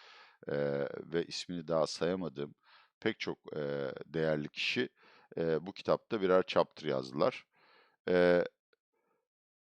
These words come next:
<laughs> bana da bir şeyler yazdılar. Niye bilmiyorum. Herhalde "Eğlenelim hep beraber." diye ama eğer kitabı alabilirseniz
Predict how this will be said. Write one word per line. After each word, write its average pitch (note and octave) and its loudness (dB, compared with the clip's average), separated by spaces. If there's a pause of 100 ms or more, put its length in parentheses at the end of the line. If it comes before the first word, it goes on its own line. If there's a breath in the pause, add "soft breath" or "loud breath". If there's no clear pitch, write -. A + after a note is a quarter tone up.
(680)
<laughs> - -10
bana D3 6
da A2 6
bir F2 4
şeyler F2+ 8
yazdılar. E2 4
Niye G2 2
bilmiyorum. F2+ 0
Herhalde E2 4
"Eğlenelim E2+ 4
hep - -6
beraber." C#2+ -2
diye B2+ 6
ama D2 2 (680 loud breath)
eğer F#2 2
kitabı F2+ 2
alabilirseniz E2+ 0